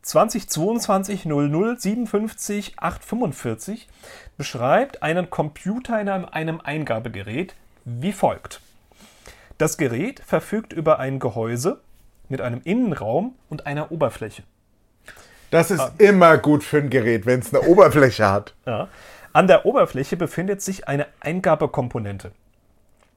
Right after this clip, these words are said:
Speaker 1: Im Inneren befinden sich ein Rechner und Hauptspeicher. An einer Gehäuseöffnung befindet sich ein Anschluss. Der Anschluss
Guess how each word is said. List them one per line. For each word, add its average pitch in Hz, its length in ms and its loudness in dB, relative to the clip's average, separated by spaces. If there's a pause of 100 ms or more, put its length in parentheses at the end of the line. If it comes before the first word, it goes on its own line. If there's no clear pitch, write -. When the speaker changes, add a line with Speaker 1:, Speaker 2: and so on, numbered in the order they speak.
(140)
Speaker 1:
Im 139 140 -4
Inneren 208 500 -2 (280)
befinden 165 360 -4
sich 160 240 -8
ein 123 160 -6
Rechner 160 460 -6
und 202 220 -6
Hauptspeicher. - 720 -6 (1040)
An 123 160 -4
einer 131 260 0
Gehäuseöffnung 190 1000 -4 (440)
befindet 160 440 -6
sich 147 200 -10
ein 117 240 -10
Anschluss. - 560 -8 (760)
Der - 180 -2
Anschluss 202 640 -4